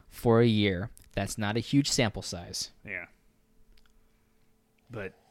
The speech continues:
Speaker 2: yeah, I know that, like, uh, Japan and South Korea have, like, really high rates of drinking. Uh,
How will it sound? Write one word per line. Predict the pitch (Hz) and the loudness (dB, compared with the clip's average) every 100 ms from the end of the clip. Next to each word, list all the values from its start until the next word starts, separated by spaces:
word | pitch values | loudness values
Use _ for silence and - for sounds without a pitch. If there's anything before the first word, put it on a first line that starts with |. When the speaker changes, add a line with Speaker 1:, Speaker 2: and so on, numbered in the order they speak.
| - | -6
Speaker 2:
yeah, | 120 117 123 | -4 -2 -2
I | 127 | 0
know | 151 | 0
that, | 156 135 | 0 -2
like, | 120 104 - 113 | -2 -4 -12 -12
uh, | 101 | -10
Japan | 95 107 101 123 123 120 113 - | -10 -10 -4 -4 -4 -6 -8 -12
and | 98 98 | -14 -12
South | - 110 - | -8 -10 -10
Korea | 113 110 101 | -10 -8 -8
have, | 101 | -8
like, | 98 90 85 _ - - 123 | -6 -8 -8 _ -20 -20 -16
really | 107 101 | -10 -6
high | 104 98 | -4 -4
rates | 98 95 | -4 -8
of | 98 | -12
drinking. | 87 98 95 95 92 _ _ _ _ _ - | -12 -12 -10 -12 -14 _ _ _ _ _ -14
Uh, | 98 92 | -10 -10